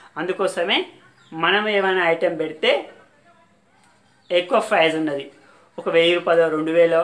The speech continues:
ఒక ఐదు వేలు ఉన్న ప్రైస్ని మనం పెట్టినట్టుకే మనకు అనేది కొంచెం margin rate ఎక్కువ ఉంటుంది కాబట్టి price ఎక్కువ rate ఉంటుంది కాబట్టి మనకు అన్ని పోగా కూడా మనకని కొంచెం benefit ఉంటది. Benefit అనేది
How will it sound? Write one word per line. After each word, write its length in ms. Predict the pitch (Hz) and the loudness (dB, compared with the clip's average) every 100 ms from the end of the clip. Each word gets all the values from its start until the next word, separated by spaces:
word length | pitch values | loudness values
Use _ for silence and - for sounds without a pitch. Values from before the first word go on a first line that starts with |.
| 170 | -2
ఒక 100 | 151 147 | -8 -6
ఐదు 120 | 151 165 | -2 2
వేలు 160 | 165 156 | 2 0
ఉన్న 120 | 151 - | -4 -8
ప్రైస్ని 460 | 151 143 143 170 - - _ _ | -4 -4 -4 -8 -10 -16 _ _
మనం 200 | 160 170 170 | -4 -2 0
పెట్టినట్టుకే 520 | 165 165 151 160 165 - - _ - 170 | -4 -4 -10 -6 -6 -6 -12 _ -12 -4
మనకు 240 | 175 190 196 | -2 0 0
అనేది 280 | 190 202 285 - _ _ _ _ - - - | 0 -2 -10 -14 _ _ _ _ -20 -20 -8
కొంచెం 280 | 190 185 214 - - - 170 | -6 -4 -6 -8 -18 -6 2
margin 360 | 170 175 196 | 2 2 0
rate 140 | 190 190 | 0 -2
ఎక్కువ 160 | - 180 | -2 -4
ఉంటుంది 180 | 175 175 | 0 2
కాబట్టి 460 | 175 175 180 233 277 403 - - _ | 4 2 0 -4 -6 -6 -12 -20 _
price 320 | - 175 175 180 | -4 2 2 2
ఎక్కువ 280 | 175 175 175 160 151 | -4 0 2 2 2
rate 200 | 180 175 | 0 0
ఉంటుంది 240 | 175 175 170 | -4 -2 2
కాబట్టి 340 | 170 170 170 277 - _ - | 2 0 -4 -10 -10 _ -10
మనకు 200 | 180 170 180 | -8 -2 -2
అన్ని 180 | 190 202 | 0 -2
పోగా 280 | 196 185 185 175 | 0 0 0 0
కూడా 160 | 170 208 - - _ _ 180 | 0 -2 -4 -12 _ _ -6
మనకని 300 | 180 190 190 | -4 -4 -6
కొంచెం 180 | 190 185 160 | -6 -6 -2
benefit 360 | 165 165 302 190 | -2 -2 -6 -4
ఉంటది. 260 | 160 147 127 - _ _ _ _ _ _ - _ _ _ _ 160 | -6 -6 -10 -12 _ _ _ _ _ _ -20 _ _ _ _ -4
Benefit 340 | 180 175 214 190 | -2 -2 -4 -2
అనేది 200 | 202 | -4